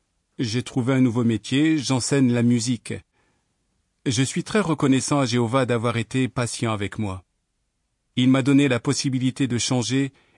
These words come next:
et de devenir quelqu'un de bien. Fin de l'article.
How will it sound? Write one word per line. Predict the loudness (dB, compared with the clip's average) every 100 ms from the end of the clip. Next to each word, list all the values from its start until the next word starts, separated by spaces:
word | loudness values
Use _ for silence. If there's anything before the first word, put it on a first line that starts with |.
| -6
et | -2
de | 2
devenir | 0 2 2 2 0
quelqu'un | -6 -4 -2
de | -2
bien. | -2 -4 -6 _ _ _ _ _ _ _ _ _ _ _ _ _ _ _ _ _ _ _ _ _ _
Fin | -6 -4
de | -2
l'article. | -4 -8 -12 -18 -18